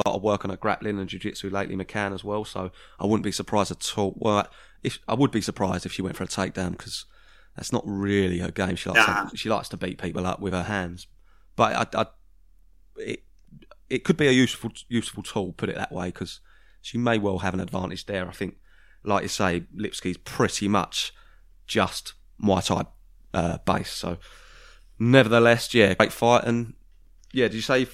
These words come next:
Speaker 1: you think McCann will get that one? She's a fifteen to eight underdog up against a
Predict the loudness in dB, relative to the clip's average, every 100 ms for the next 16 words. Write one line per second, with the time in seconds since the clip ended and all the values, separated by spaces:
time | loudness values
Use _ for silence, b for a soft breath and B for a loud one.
0 | -8 -2 -2 -4 -12 -8 -8 0 2 2
1 | 2 2 2 2 2 2 -4 -2 -2 0
2 | 2 2 2 4 4 4 2 0 2 0
3 | 2 0 0 -2 -4 -4 -4